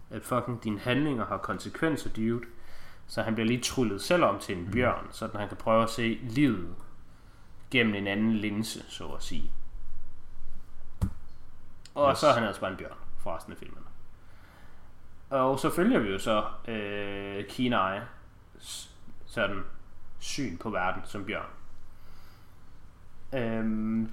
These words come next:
Speaker 1: det er en film, der kun varer en time og atten minutter. Det er meget kort. Og jeg vil sige, at en, at en
Speaker 2: Det er meget
Speaker 1: film,
Speaker 2: kort.
Speaker 1: der er så kort, så synes jeg, den har enormt meget, øh, sådan, øh, historie.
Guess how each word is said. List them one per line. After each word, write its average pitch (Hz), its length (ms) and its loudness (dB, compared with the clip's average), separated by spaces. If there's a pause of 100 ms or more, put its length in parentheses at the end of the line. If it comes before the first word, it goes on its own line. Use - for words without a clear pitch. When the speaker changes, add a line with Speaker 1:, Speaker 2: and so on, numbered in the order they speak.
(120)
Speaker 1:
det 139 120 6
er 127 100 6
en 131 120 4
film, - 380 2
der - 60 -2
kun 185 220 4
varer 160 360 8
en 120 300 0
time 208 640 4
og 92 180 0
atten 196 320 4
minutter. 135 340 2 (640)
Det - 80 -16
er - 40 -12
meget 202 260 6
kort. 180 260 2 (920)
Og 139 180 8
jeg 147 100 6
vil 165 80 2
sige, 220 320 4
at 135 280 4
en, 131 60 4 (520)
at 147 100 4
en 143 60 4
Speaker 2:
Det 147 80 4
er 107 40 2
meget - 0 -
Speaker 1:
film, 120 260 2
Speaker 2:
kort. 92 160 -4 (220)
Speaker 1:
der - 60 2
er 175 140 6
så 202 140 2
kort, 202 380 0 (600)
så - 120 -6
synes 220 280 0
jeg, 170 80 2
den 127 160 4
har 117 520 10
enormt 160 420 6
meget, 120 680 6
øh, 92 440 -2 (380)
sådan, 98 320 -6
øh, 90 260 -6 (440)
historie. 214 460 0